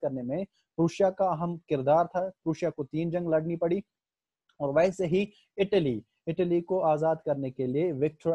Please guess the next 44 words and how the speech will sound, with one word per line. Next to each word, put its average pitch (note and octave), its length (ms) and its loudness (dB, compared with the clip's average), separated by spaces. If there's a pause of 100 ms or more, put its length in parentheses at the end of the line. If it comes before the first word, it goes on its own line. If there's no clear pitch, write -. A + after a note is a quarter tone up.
Emmanuel C#3+ 400 -4
King, D3+ 220 0
किंग - 420 -6
Viktor D3+ 300 -2
Emmanuel C3 280 -2
second C3 340 -8
का C3+ 80 -2
बहुत B2+ 240 -10
ज्यादा C3 180 -2
अहम C3 240 -8
कलीदी C3 380 -2
किरदार C3 400 2
था। G3 300 -2 (340)
और D3 320 2 (180)
जब C3+ 180 0
ये C#3+ 60 2
आजाद C#3+ 380 4
हुआ E3+ 200 0
तो E3 120 -8
Viktor C#3+ 280 -4
को C#3+ 140 -4
इस C3+ 220 -6
इटली B2+ 280 -6
का A2+ 160 -4
बादशाह A#2 340 0
बनाया D#3 300 0
गया D#3+ 200 0
और C3 300 -6
लोगों D#3+ 360 2
को D#3 140 -4
फिर - 240 -10
पता E3+ 200 2
चला C3+ 260 -2
कि C3 140 -8
अब C3+ 200 -2
कोई C#3 180 -4
चीज B2 320 -8
नई D3 180 -2
आई D#3 240 2
है D#3 200 -4 (340)
और B2+ 320 -4
इटली D#3+ 300 0
बनी D3 300 0
है E3+ 240 -4